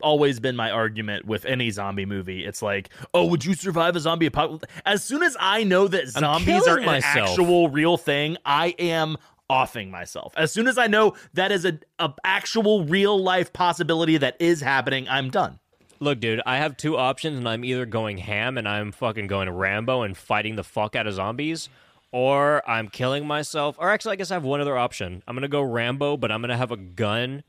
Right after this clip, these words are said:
Speaker 2: pointed at my head at all times, so that at, at, at any point I think something's about to happen, I'm just gonna pull the trigger. It's gonna be like
Speaker 1: I'm like, "Nope."
Speaker 2: It's gonna be duct taped to my forehead, so I can literally just put my, <laughs> like, hand on it and just pull the trigger at any given moment.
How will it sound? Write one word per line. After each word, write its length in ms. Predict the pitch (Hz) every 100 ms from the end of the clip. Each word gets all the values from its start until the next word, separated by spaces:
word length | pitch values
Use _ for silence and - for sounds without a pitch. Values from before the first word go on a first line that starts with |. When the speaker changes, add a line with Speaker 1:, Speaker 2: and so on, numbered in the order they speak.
| _
Speaker 2:
pointed 340 | - 117 120 127
at 160 | 110
my 160 | 117 113
head 280 | 101 110 117
at 120 | 104
all 200 | - 104
times, 460 | 113 110 104 120 135
so 160 | 131 110
that 300 | 101 104 -
at, 140 | 139
at, 180 | 147 - _ _
at 180 | 143 131
any 260 | 135 131 143
point 360 | 143 143 151 147
I 80 |
think 200 | 131 143
something's 260 | - 139 143
about 140 | 135
to 100 | 131
happen, 320 | 120 131 139 151
I'm 140 | 127
just 80 | 127
gonna 160 | 117
pull 160 | 95 120
the 80 | 123
trigger. 200 | 127 131
It's 120 | 139
gonna 120 | 180
be 140 | 175 175
like 320 | 170 139 - -
Speaker 1:
I'm 80 | 98
like, 160 | 92 -
"Nope." 340 | 131 196 202 _ _ _ -
Speaker 2:
It's 100 | 160
gonna 120 | 196
be 100 | 202 175
duct 420 | 107 139 143 -
taped 340 | - 101 - - -
to 140 | 143
my 160 | 127 113
forehead, 480 | - 120 107 95 90
so 100 | 117
I 80 |
can 120 | 110 120
literally 220 | 120 123
just 220 | 113 -
put 160 | 123 127
my, 300 | 117 120 120
<laughs> 60 |
like, 320 | 139 123 156 - - -
hand 380 | - - 135 170 131
on 180 | 196 180
it 160 | 190
and 80 | 160
just 180 | 143 131
pull 160 | 151
the 100 | 151
trigger 340 | 147 147 127 120
at 140 | 117
any 180 | 123 123
given 240 | 120 113 101
moment. 360 | 98 90 90